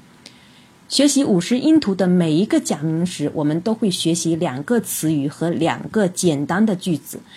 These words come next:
让小朋友们掌握假名的同时，也能掌握简单的句型。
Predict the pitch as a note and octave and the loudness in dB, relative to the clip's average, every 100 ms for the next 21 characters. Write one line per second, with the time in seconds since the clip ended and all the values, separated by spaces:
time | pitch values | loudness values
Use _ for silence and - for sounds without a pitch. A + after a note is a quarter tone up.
0 | - A#3+ A#3+ - D#3+ - F#3 G3+ F3+ F3 | -4 2 2 2 -2 -2 0 2 2 2
1 | E3 D#3 F#3 F3 - E3 C#3+ D#3 F3 F#3+ | -2 0 0 0 -2 -2 -2 -2 -2 -4
2 | - E3 - D3 - F3+ D#3+ E3+ G3+ F#3 | -4 -4 -2 -4 -2 -2 0 0 0 -2
3 | C#3 D#3 F3+ - - D#3 C#3+ D#3 G3+ G3+ | -2 -2 -2 -4 -2 0 0 0 0 0
4 | F3+ A3+ F#3 - - D3 | -2 -2 -2 -2 -4 -6